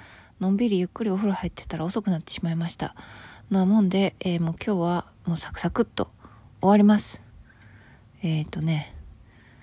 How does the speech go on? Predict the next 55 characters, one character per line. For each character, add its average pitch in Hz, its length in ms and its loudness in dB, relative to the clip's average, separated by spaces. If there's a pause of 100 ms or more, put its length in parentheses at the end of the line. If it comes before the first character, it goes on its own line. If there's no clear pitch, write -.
(280)
あ、 160 300 -2 (680)
ス - 160 -8
コ - 160 0
ー - 20 6
ン 208 140 6
を 151 40 0
ね、 175 380 -2
こ - 100 -4
の 175 100 2
間 170 180 2
作 - 260 -10
っ - 20 -10
て、 - 300 -8 (540)
ま 165 160 2
あ 175 40 4
ま 196 120 6
あ 180 60 4
大 202 260 2
量 190 160 4
に 190 160 4
作 - 180 -8
っ 170 100 -2
た 147 180 -6
ん 143 80 -6
や 143 140 -6 (120)
け 143 100 -6
ど、 185 260 -2 (640)
ま 160 220 -2
あ、 151 60 -4 (160)
な 175 120 4
も 196 140 6
ん 165 80 2
で、 180 260 0 (240)
毎 160 240 0
朝 185 340 -4 (400)
ス - 160 -12
コ - 160 0
ー - 20 6
ン 190 140 6
を 156 40 -4
食 - 180 -8
べ 226 120 2
て、 - 240 -4 (600)
私 - 340 -8
は 156 120 -2
う 165 80 -2
ご 170 160 0
う 147 40 -4 (400)
ご 175 120 -2
動 190 180 4
い 180 40 2
て - 140 -4
い 180 100 2
ま 175 160 2
す。 - 220 -8